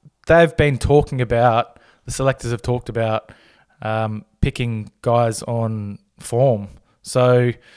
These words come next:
I mean, if you look at David's form, we'll go with David because that's who we've,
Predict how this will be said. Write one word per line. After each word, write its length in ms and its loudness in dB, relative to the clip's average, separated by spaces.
I 60 2
mean, 300 2
if 160 -2
you 80 6
look 180 4
at 180 2
David's 460 2
form, 440 4
we'll 160 -4
go 220 4
with 100 -2
David 260 2
because 200 -4
that's 180 0
who 140 0
we've, 340 -4